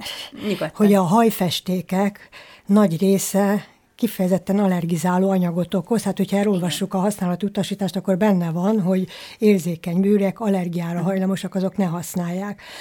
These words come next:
Speaker 2: Na most ráadásul, amikor tanuló voltam, akkor ott kifejezetten a vegyészektől vásároltak valami szuper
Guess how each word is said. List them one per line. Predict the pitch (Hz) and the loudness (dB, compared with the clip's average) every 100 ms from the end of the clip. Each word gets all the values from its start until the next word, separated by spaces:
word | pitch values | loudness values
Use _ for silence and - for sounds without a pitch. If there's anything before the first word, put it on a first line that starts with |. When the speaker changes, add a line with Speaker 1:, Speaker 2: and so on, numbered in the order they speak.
| - - | -18 -4
Speaker 2:
Na | 190 | -2
most | 180 | 0
ráadásul, | 208 214 185 - | 0 2 0 0
amikor | 190 190 165 | 0 0 -2
tanuló | 202 226 262 254 | 2 4 4 2
voltam, | 262 254 226 | 0 0 -2
akkor | 214 214 | -2 -4
ott | 208 | -2
kifejezetten | 262 - 196 202 202 | -2 0 -2 0 0
a | 196 | 0
vegyészektől | 240 196 175 180 - 190 | 2 0 -2 -4 -2 -2
vásároltak | 180 185 - 180 180 180 185 | 0 -2 -4 -6 -6 -4 -4
valami | 185 185 | -2 -2
szuper | 175 262 220 190 175 | 0 -2 -2 -4 -4